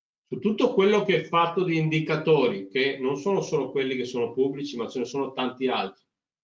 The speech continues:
Se dovessi adesso andare a decidere quale indicatore è il migliore e tutti gli altri mi vengano cancellati, se mi danno la possibilità di dire: "Ti puoi tenere solo un indicatore, tutti gli altri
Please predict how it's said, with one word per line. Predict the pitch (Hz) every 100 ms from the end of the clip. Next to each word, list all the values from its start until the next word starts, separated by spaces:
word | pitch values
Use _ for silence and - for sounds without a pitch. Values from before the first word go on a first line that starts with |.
| _ _
Se | 165
dovessi | 233 208 196 175
adesso | 170 175
andare | 151 143 151 165
a | 156
decidere | 143 143 156 139 123 110
quale | - 151 170
indicatore | 190 156 143 143 139 156 160 151
è | 143
il | 143
migliore | 143 143 139 143 127 123 135 -
e | 131 127
tutti | 135 135
gli | 135
altri | 156 165 156
mi | 135 123
vengano | 147 156 131 -
cancellati, | 120 - 123 123 - - 117 135 _ _
se | -
mi | 143
danno | 180 185
la | 151 -
possibilità | 156 180 175
di | 156
dire: | 127 98 -
"Ti | 202
puoi | 190 190
tenere | 190 202 233
solo | 196 - 226
un | 208
indicatore, | 180 165 156 - 117
tutti | 113 170 190
gli | 196
altri | 220 214 208 190